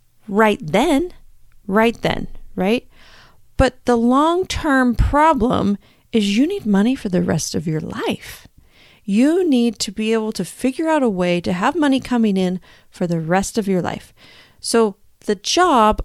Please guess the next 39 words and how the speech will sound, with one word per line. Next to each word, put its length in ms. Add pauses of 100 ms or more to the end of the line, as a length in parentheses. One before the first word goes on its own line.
(120)
only 200
gives 240
you 80
money 380 (180)
at 160
that 180
moment 480
in 140
time. 380 (720)
Investing 960 (500)
gives 220
you 80
money 400 (100)
for 140
the 120
rest 380
of 140
time. 260 (640)
Okay? 280 (480)
So 280
we're 240
mastering 520
this 160
power 220
of 60
money. 380
You 160
can't 540
be 140
afraid 320
of 80
it. 160
Wealthy 360
people 340
are 100
not 280
afraid 560
of 220
money. 440